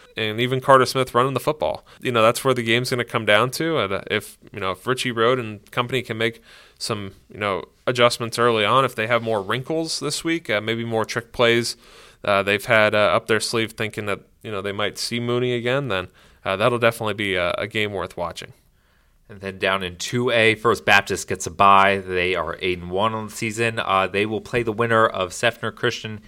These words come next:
Speaker 2: and Saint John Neumann. Uh, Saint John Neumann is going to be on the road for this one. That could be pretty competitive.
Speaker 1: Five versus four game. Neumann ha-, has, uh, you know, laid a couple eggs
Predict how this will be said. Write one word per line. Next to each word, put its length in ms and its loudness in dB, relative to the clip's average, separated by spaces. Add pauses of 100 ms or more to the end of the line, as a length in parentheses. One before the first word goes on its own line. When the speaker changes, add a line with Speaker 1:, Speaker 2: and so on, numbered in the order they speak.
(240)
Speaker 2:
and 120 -14
Saint 280 -2
John 320 0
Neumann. 480 -4 (320)
Uh, 220 2
Saint 260 -8
John 220 0
Neumann 400 -8
is 240 -8
going 240 -10
to 80 -16
be 100 -2
on 100 -2
the 80 -4
road 400 2
for 160 -4
this 240 -4
one. 300 -2 (220)
That 260 2
could 160 -10
be 120 -4
pretty 200 -6
competitive. 600 -6 (100)
Speaker 1:
Five 320 2
versus 260 0
four 280 0
game. 340 -2 (160)
Neumann 500 -2 (320)
ha-, 300 6
has, 420 4
uh, 300 4 (100)
you 80 -8
know, 160 -4
laid 240 4
a 40 4
couple 400 0
eggs 640 2